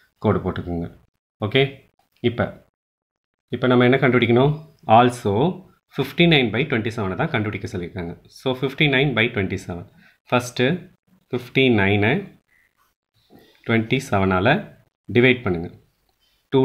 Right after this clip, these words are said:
டைம்ஸ் ஃபிஃப்டி ஃபோர், மீதி பேலன்ஸ் ஃபைவ். அப்போ இது எப்படி மிக்ஸ்டு ஃப்ராக்ஷனில் பண்ணுவோம்? ஃபிஃப்டி நைன் பை ட்வென்டி செவனை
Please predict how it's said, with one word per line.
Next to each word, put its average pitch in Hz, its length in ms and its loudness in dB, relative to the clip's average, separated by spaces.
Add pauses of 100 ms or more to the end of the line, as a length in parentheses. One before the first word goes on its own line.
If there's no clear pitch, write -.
(100)
டைம்ஸ் 98 260 0 (2500)
ஃபிஃப்டி 131 340 -2 (100)
ஃபோர், 92 260 -6 (600)
மீதி 120 320 6
பேலன்ஸ் 131 340 4 (540)
ஃபைவ். 95 180 0 (200)
அப்போ - 180 -4
இது 110 140 2
எப்படி 131 200 4
மிக்ஸ்டு 123 320 2
ஃப்ராக்ஷனில் 104 460 0
பண்ணுவோம்? 110 360 0 (460)
ஃபிஃப்டி 120 400 0 (100)
நைன் 135 300 2
பை 101 160 4
ட்வென்டி 101 340 -4
செவனை 95 320 -2